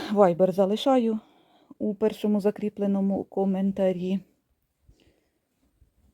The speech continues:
Початок положено вже. Уже, знаєте, як ото гарно вирвав її, бачиш, що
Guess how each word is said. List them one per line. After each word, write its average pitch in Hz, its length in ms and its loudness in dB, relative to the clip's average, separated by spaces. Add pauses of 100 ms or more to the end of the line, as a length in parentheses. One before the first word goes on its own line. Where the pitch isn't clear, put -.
(600)
Початок 233 480 -4
положено 160 640 -4
вже. 185 260 -6 (760)
Уже, 220 340 0
знаєте, 175 320 -2
як 160 120 -4
ото 165 200 -4
гарно 165 400 -2
вирвав 220 440 0
її, 190 280 -4
бачиш, 170 380 -6
що - 220 -12